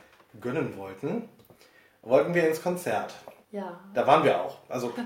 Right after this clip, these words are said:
Speaker 1: erstmal
Speaker 2: Also,
Speaker 1: vorweggenommen,
Speaker 2: wir,
Speaker 1: da
Speaker 2: wir
Speaker 1: waren wir auch.
Speaker 2: Ja, ja, wir wollten nicht nur, wir sind dann auch tatsächlich. Wir wollten dann,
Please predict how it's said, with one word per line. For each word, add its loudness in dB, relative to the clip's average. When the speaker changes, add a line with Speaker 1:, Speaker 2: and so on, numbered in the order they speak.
Speaker 1:
erstmal 2
Speaker 2:
Also, 4
Speaker 1:
vorweggenommen, 4
Speaker 2:
wir, -
Speaker 1:
da 8
Speaker 2:
wir 8
Speaker 1:
waren 8
wir 0
auch. -2
Speaker 2:
Ja, -2
ja, 2
wir -4
wollten 2
nicht -4
nur, 4
wir -4
sind 0
dann 0
auch -6
tatsächlich. -6
Wir -2
wollten 6
dann, 2